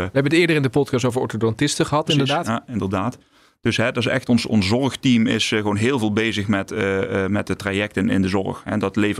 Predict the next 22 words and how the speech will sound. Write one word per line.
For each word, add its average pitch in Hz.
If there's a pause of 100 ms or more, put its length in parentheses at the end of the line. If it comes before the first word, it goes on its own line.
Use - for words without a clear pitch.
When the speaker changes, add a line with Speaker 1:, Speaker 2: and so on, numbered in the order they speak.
Speaker 2:
natuurlijk -
een -
schat -
aan 98
kennis 101
op, 110
want 101
je 107
spreekt 101
met, 95
eh, 95
nou, 98
nagenoeg 92
alle 110
partijen 92
in 90
de 92
markt 101
ooit, 101
vroeg 104
of 95
laat. 98